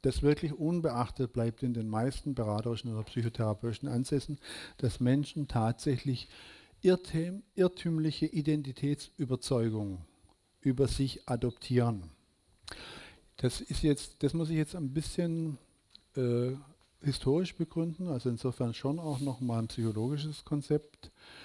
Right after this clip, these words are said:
Also jemand, der zum Beispiel dem suggeriert wurde, äh, weil die Mutter depressiv war, Familie desolat, als die Tochter acht war.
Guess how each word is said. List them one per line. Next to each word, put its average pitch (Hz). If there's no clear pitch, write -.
Also 131
jemand, 143
der 143
zum 131
Beispiel 127
dem 139
suggeriert 135
wurde, 131
äh, 123
weil 123
die 127
Mutter 135
depressiv 135
war, 127
Familie 127
desolat, 113
als 117
die -
Tochter -
acht 117
war. 107